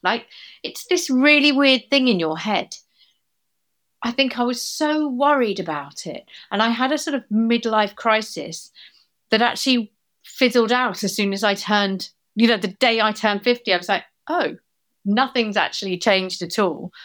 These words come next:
I suppose I just kept hearing and seeing things where people said, "The, what's the other option? You're groaning and moaning about being fifty." Well,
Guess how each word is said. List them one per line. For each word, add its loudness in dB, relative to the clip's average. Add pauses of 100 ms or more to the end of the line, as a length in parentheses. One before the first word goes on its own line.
(920)
I 2
suppose 4
I 2
just -6 (220)
kept -6 (220)
hearing 2
and -8
seeing -2
things -10
where -6
people -10
said, -2 (1160)
"The, 8
what's 0
the 4
other 0
option? -2 (500)
You're 4 (160)
groaning 4
and 6
moaning 4
about -2
being 0
fifty." -2 (380)
Well, 2